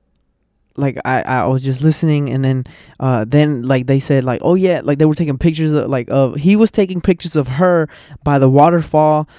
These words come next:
and, like, c-, 'cause he was saying, like, they were trying to recreate pictures, um, they were trying to recreate pictures.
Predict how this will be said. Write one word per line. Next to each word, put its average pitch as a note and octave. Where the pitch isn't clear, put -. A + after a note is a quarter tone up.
and, C#3
like, C3+
c-, D#3+
'cause C#3+
he D#3+
was D3+
saying, D3
like, C3+
they C3
were C#3
trying C#3
to B2
recreate C3+
pictures, C#3
um, B2+
they D3+
were D3+
trying D3+
to C#3+
recreate C#3
pictures. B2+